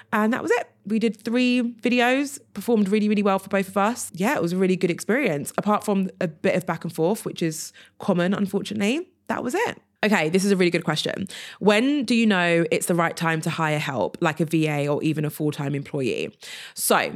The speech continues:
I always recommend that people do an audit of their time spent. This is what I did. I've, I do this all the time. Write down every single thing you do in a week and write down how much time it takes you to do each thing. You'll clearly see which tasks are taking the most amount of time.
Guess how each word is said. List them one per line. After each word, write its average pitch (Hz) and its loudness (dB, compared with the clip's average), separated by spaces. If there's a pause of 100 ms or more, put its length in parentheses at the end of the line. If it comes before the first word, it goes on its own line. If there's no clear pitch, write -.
(240)
I 196 -2
always 240 4
recommend 214 0
that - -6
people 180 0
do 165 -2
an 160 -2
audit 160 0
of 160 0 (120)
their 156 0
time 147 -4
spent. - -6
This 160 -8
is 170 -2
what 160 2
I 139 2
did. 98 0
I've, 147 -2
I 156 2
do 156 -2
this 135 -2
all 110 -8
the 110 -2
time. - -4 (420)
Write 240 2
down 190 2 (320)
every 220 4
single 269 0
thing 214 4
you 180 4
do 165 4
in 156 0
a 156 2
week 147 -2 (280)
and 170 0
write 185 0
down 226 2
how 202 0
much 185 0
time 170 0
it 139 -4
takes 165 -2
you 165 -6
to 160 -8
do 151 -2
each - -4
thing. - -4
You'll 240 4
clearly 302 4
see 220 4
which 180 2
tasks 165 0
are 180 0
taking 165 0
the 160 0
most 156 0
amount 143 -2
of 156 -6
time. 165 -2